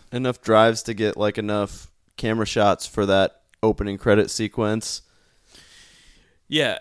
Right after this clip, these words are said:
Speaker 2: Um, does anything else happen, or they go, they come back and
Speaker 1: Oh, yeah, I guess that is, like, the end of the episode, isn't it? <laughs> Um, well, we completely glossed over the, when Marissa's passed out and the use of the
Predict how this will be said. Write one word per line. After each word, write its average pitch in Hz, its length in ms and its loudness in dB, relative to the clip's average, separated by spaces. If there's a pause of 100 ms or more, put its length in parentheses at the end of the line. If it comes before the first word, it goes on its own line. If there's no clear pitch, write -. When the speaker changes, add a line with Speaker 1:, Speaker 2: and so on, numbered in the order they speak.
Speaker 2:
Um, 139 460 0 (200)
does 143 140 -6
anything 175 280 -6
else 147 180 -4
happen, 165 300 -4
or 113 300 -8 (880)
they 131 140 -2
go, 135 180 -2
they 127 140 -2
come 123 280 -4
back 113 440 2
and 101 360 -12 (380)
Speaker 1:
Oh, 135 160 -4
yeah, 135 200 0
I 117 60 0
guess 123 220 -8
that 107 160 -2
is, 107 160 -4
like, 98 160 -8
the 98 80 -6
end 98 120 -6
of 95 60 -8
the 98 80 -4
episode, 95 400 -8
isn't 101 240 -10
it? 101 160 -10 (720)
<laughs> - 640 -8 (580)
Um, 131 720 0
well, 135 180 2
we 139 220 4
completely 156 500 0
glossed 123 420 2
over 120 280 0
the, 98 500 2
when 104 420 -4 (240)
Marissa's 113 560 0
passed 104 380 2
out 104 340 4
and 104 140 -4
the 101 60 -2
use 101 320 -2
of 98 180 -6
the 98 400 -4